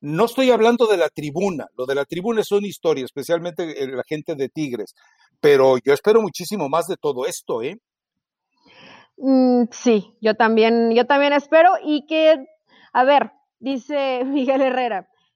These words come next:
Speaker 2: "Es que queremos que este equipo sea grande, porque ya es uno de los
Speaker 1: <laughs>
Speaker 2: grandes del fútbol mexicano,
Speaker 1: Oh.
Speaker 2: junto con América y Chivas y bla, bla, bla, bla".
Speaker 1: Ya,
Speaker 2: El,
Speaker 1: eh,
Speaker 2: el
Speaker 1: ¿dijo
Speaker 2: discurso
Speaker 1: eso?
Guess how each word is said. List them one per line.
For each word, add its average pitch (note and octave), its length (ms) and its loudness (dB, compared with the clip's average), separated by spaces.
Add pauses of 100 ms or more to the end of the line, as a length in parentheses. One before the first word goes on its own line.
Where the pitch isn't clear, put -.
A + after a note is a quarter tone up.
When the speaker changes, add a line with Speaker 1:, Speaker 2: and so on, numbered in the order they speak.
Speaker 2:
"Es B3+ 160 -10
que D#4+ 120 -10
queremos C#4 480 -6
que C4+ 80 -10
este C4+ 180 -6
equipo C4+ 340 -10
sea A#3+ 200 -4
grande, A#3 440 0
porque G#3+ 340 -8
ya A3 120 4
es A#3+ 120 -4
uno B3 200 -2
de A3 100 0
los G3+ 100 -4
Speaker 1:
<laughs> A3 320 2
Speaker 2:
grandes A#3+ 200 0
del A#3 140 0
fútbol B3+ 500 0
mexicano, B3+ 760 2
Speaker 1:
Oh. A#3+ 60 -10
Speaker 2:
junto A3+ 320 -4
con G#3+ 220 -2
América A3 640 0
y G3+ 100 -8
Chivas G#3 500 -6
y G3 140 -10
bla, G3 220 0
bla, F#3 200 -2
bla, F3+ 220 -2
bla". G3+ 200 -2 (160)
Speaker 1:
Ya, F3+ 120 0
Speaker 2:
El, C#4+ 220 -2
Speaker 1:
eh, - 120 -12
Speaker 2:
el D#4+ 120 4
Speaker 1:
¿dijo A#3+ 360 4
Speaker 2:
discurso - 20 6
Speaker 1:
eso? A#3+ 440 4